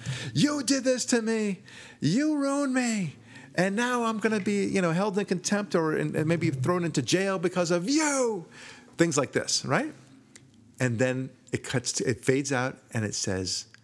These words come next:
"Five years earlier," <laughs> right? Something like that. And you see her smiling, and it's right after the re-election of, uh, or right before the re-election of, uh, Obama, and how she has to kinda work with him to,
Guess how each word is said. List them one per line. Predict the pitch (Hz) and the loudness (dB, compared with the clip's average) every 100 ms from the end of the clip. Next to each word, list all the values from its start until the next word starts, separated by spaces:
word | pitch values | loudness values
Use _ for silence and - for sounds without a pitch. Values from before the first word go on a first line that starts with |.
| _ _ _ _ _ _ | _ _ _ _ _ _
"Five | - - 104 110 | -6 -2 0 0
years | 113 110 95 | 0 0 -2
earlier," | - 92 92 87 101 - _ - | -2 -2 -2 -6 -10 -14 _ -6
<laughs> | - - - | -2 -2 0
right? | 123 165 - - | 0 0 -6 -2
Something | - 185 190 143 | 0 2 0 -2
like | 104 | -2
that. | 113 107 - - _ - - - - | -2 -4 -6 -20 _ -20 -20 -12 -4
And | 113 | -2
you | 110 | 0
see | - 113 | 0 0
her | 98 | 0
smiling, | - 143 143 135 127 120 - - - - _ _ - | 0 2 2 0 -2 -4 -10 -20 -20 -20 _ _ -2
and | 123 117 107 | 2 2 0
it's | 104 - | -2 -2
right | 117 117 | 0 0
after | 110 - 113 | 0 -2 -2
the | 104 | 0
re-election | 110 117 110 104 - 107 - | 0 0 0 -2 -4 -4 -4
of, | 113 98 92 101 | -4 -4 -4 -4
uh, | 104 104 | -4 -2
or | 123 | 0
right | 110 123 | 0 0
before | 117 - 131 | -2 -2 0
the | 113 | 0
re-election | 110 110 110 - 113 | -2 -2 -4 -6 -6
of, | 101 107 | -4 -4
uh, | 107 | -6
Obama, | 117 98 117 120 113 110 - - - | -6 -2 0 0 0 -2 -6 -20 -16
and | - 110 | -8 -6
how | 104 113 | -2 -2
she | - 113 | 0 -2
has | 107 104 - | 0 0 -2
to | |
kinda | - 101 | -4 -2
work | 104 143 139 | 2 2 2
with | 131 131 | -2 0
him | 123 117 | -2 -2
to, | 104 | -6